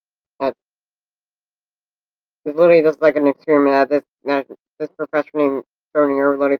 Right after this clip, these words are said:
put this cat in a box and, and, and when, and he proposed it, and he put, like, a little bit of poison in the box, and he proposed that when he opened the box, and the poison ha-, uh, well,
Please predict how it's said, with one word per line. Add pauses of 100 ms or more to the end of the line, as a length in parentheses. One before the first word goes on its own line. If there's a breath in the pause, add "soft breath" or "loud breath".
put
this (100)
cat
in
a (180)
box
and, (1500)
and, (320)
and
when, (100)
and
he
proposed
it, (320)
and
he
put,
like,
a
little
bit
of (100)
poison (460)
in
the
box,
and
he
proposed
that (400)
when
he
opened
the
box,
and
the (100)
poison
ha-,
uh, (420)
well,